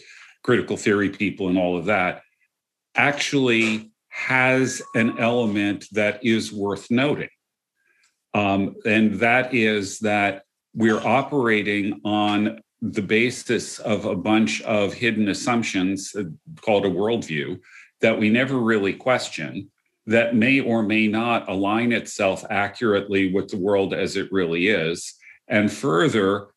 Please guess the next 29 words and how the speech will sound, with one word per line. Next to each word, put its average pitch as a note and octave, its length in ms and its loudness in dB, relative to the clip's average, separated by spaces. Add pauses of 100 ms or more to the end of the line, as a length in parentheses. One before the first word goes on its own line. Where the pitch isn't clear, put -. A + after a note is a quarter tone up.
(100)
our G#2+ 140 4
reason B2 580 2
is G#2 260 -4
impaired A2 680 0
by G2+ 140 0
the G2 80 -4
work G#2+ 280 -2
of G2 100 -6
original F#2+ 480 -2
sin, A2+ 460 0
so A2 240 -2
that G2+ 200 0
we G#2 140 -2
use C3 480 2
it G2 220 -2
as G2+ 240 0
a A2 60 -2
way F#2+ 460 0
of G2+ 320 -2
justifying F2+ 800 -4
ourselves E2 460 -4
and G2+ 120 0
justifying F#2 640 -2
our F2 100 -2
beliefs E2+ 420 -6
and D#2 120 -10
things E2+ 260 -6
like E2 200 -6
that. F#2+ 280 -2